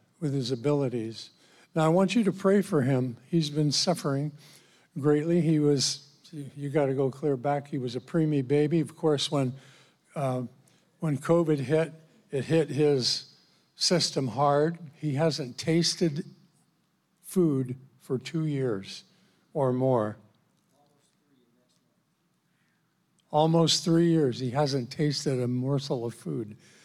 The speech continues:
because it hung with him. He was one of the first to get covid in his area, in the Sacramento area, and they didn't know what to do, and they weren't, he never was treated for anything for so long. And, uh, and then,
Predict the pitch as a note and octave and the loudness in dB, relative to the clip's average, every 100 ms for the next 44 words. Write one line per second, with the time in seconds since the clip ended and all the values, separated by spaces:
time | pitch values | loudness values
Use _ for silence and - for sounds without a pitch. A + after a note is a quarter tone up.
0 | _ - C3 D3+ B2+ B2+ - D#3 C#3+ C#3 | _ -8 -6 -4 -4 -4 -6 -4 0 2
1 | C3+ B2 - - _ F3 D3+ C3 D3 D3+ | 0 -2 -8 -18 _ -2 -2 0 0 2
2 | C3+ C3+ E3+ D#3+ - D3 D3 C#3 - D#3 | 2 2 0 0 -2 0 0 0 0 2
3 | D3+ C#3 C#3 C3 C3 C3 C#3 D3 D3 B2+ | 2 2 2 2 2 2 2 2 0 -4
4 | B2+ A#2+ - C3 C3+ B2 C3+ C3+ C3+ C3+ | -8 -6 -6 -6 -8 -6 -6 -4 -2 -2
5 | C3+ C#3 - - - - _ _ _ - | -2 -6 -12 -20 -20 -20 _ _ _ -6
6 | D3+ C#3+ C#3+ C#3+ C#3+ D3+ C3+ C#3 C#3+ C#3+ | -2 0 2 2 4 2 2 0 0 -2
7 | C3+ C3+ E3+ F3+ D#3 C#3 C#3 C3 D3 D3 | 0 2 2 0 -2 -2 0 0 -2 -4
8 | C3 D3 C#3 C#3+ D#3 C3+ C#3 - F#3 G3 | -4 -2 -2 0 0 0 -4 -2 -2 -2
9 | C3+ B2+ C#3+ D3 D#3 E3 D3+ B2+ A2 C3+ | -4 -6 -12 -6 -4 -2 -4 -8 -10 -10
10 | A#2 - D3+ C#3+ D3 A#2+ A#2 - _ - | -8 -2 -2 0 -2 -4 -8 -14 _ -20
11 | - - - _ - E3+ D3+ D3 C#3+ C#3 | -20 -20 -20 _ -6 -2 0 0 2 0
12 | C3 C3+ - - - D#3 D3 F#3+ D#3 E3 | 0 -4 -12 -20 -4 0 4 4 4 0
13 | C#3+ | -2